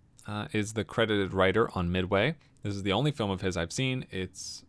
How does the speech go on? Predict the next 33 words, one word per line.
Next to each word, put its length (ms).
average 240
film 140
rating 140
of 60
twenty-two, 540
one 240
film, 260
zero 140
to 80
twenty-four, 580
negative 380
two 120
value. 520
Best 240
film, 180
worst 240
film, 240
Midway. 460
Score 300
of 80
five 220
point 200
three 120
three 240
to 100
be 100
ranked 240
seven 320
thousand 340
four 200
hundred 260
forty-ninth 520
overall. 460